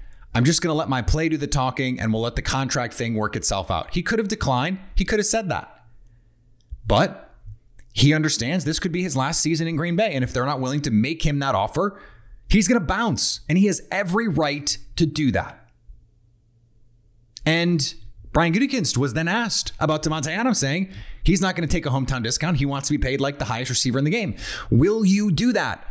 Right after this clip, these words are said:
Brian Gutekunst?" And Goody said, "Yeah, we want to, but we disagree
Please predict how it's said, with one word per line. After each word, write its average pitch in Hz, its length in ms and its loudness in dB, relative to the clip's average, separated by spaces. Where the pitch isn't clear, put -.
Brian 131 380 2
Gutekunst?" - 720 -2
And 156 300 0
Goody 262 200 4
said, 185 500 0
"Yeah, 277 580 4
we 185 220 6
want 226 240 2
to, 123 280 0
but 143 160 2
we 196 140 6
disagree 143 1160 0